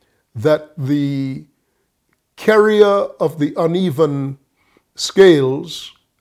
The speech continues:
could employ. So he allowed him to overcharge for basic foodstuffs, but said to him, "You're not allowed to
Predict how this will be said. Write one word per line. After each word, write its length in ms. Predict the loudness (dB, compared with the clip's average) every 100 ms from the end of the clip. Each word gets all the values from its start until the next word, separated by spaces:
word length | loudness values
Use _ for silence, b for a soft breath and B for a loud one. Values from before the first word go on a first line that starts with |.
| _
could 160 | -4 -2
employ. 580 | -2 -2 -4 -4 -10 _ _ _ _ _ _ _ _ _ _ _ _ _
So 140 | 0
he 80 | 4
allowed 440 | 6 8 8 8
him 400 | 6 -2 -4 -12 _ _ _ _ _ _ _ _ _ _ _ -8
to 400 | -2 -2 -2 -8 6
overcharge 1200 | 6 8 2 0 4 6 6 4 -6 -16 -18 -20 _ _ _ _ _ _ _ _ _ _ _ _ _ _
for 520 | -10 0 4 4 2 -2
basic 540 | 2 2 2 -6 -10
foodstuffs, 880 | -10 -8 -8 -10 -12 -14 -16 -20 -20 _ _ _ _
but 260 | -6 -4 -4
said 440 | -4 -2 -2 -6 -10
to 80 |
him, 400 | -10 -10 -12 -16 _ _ _ _ _ _ _ _ _ _ _
"You're 160 | 2 4
not 260 | 6 4
allowed 960 | 2 2 4 6 6 4 2 -4 -10 -12
to 180 | -10